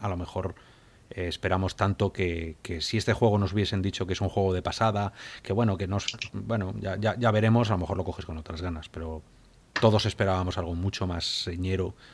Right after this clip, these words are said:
mucho más recomendable y un vendegafas, ¿no? Los primeros triple A's. Pero bueno, eh, siempre estarán Asgard Ward con sus más de treinta y cinco horas de juego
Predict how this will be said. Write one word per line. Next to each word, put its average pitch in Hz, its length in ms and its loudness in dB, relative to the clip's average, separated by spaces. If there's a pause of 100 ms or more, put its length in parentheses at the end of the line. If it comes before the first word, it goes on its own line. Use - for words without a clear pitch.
(280)
mucho 90 240 -4
más 87 200 0
recomendable 90 880 -2 (280)
y 92 140 -2
un 90 160 0
vendegafas, 87 640 -2
¿no? 98 160 -8 (140)
Los - 160 -8
primeros 90 420 -2
triple 87 300 -6
A's. 95 400 -6 (260)
Pero 85 140 -10
bueno, 78 180 -4 (220)
eh, 85 500 -10 (140)
siempre 98 360 2
estarán 90 520 -2 (240)
Asgard 98 320 4
Ward 143 280 10 (120)
con 95 160 -2
sus 90 320 -4
más 95 200 2
de 87 220 -2
treinta 90 320 -2
y 87 60 -4
cinco 92 300 -4
horas 87 200 -4
de 90 80 -6
juego 131 400 2